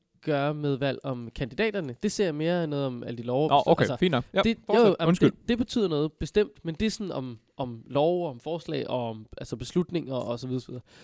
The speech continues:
Speaker 1: Det ser jeg som en anden kategori. Jeg kunne bare godt tænke mig et korpsrådsvalg,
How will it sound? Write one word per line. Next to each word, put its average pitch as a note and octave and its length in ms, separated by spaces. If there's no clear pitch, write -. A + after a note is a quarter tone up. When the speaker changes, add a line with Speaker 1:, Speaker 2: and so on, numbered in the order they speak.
Speaker 1:
Det G3 140
ser G#3 140
jeg D#3+ 80
som D#3 120
en C#3+ 80
anden E3+ 140
kategori. C3 280
Jeg D3+ 80
kunne C#3+ 80
bare F#3 120
godt G#3+ 120
tænke G3+ 260
mig G3 60
et - 100
korpsrådsvalg, - 2250